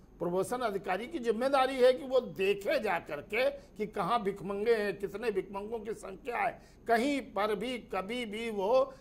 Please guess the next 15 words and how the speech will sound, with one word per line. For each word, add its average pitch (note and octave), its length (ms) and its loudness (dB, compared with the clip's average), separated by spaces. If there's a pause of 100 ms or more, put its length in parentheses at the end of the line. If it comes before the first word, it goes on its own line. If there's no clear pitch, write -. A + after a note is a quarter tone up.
(120)
जाके G3 360 6
जीआरपी G3 560 2
पर A3 180 -2
नहीं G#3+ 240 -2
देखेंगे A3+ 460 0
कि G#3 240 -10
कितने G#3+ 320 -8
जो G3+ 160 -2
है A#3 140 -2 (300)
भिखमंगे G3+ 480 2
कहाँ G3+ 340 -4
से G3+ 160 -8
आ E3 140 0
रहे C3+ 120 -6
हैं। B2 100 -16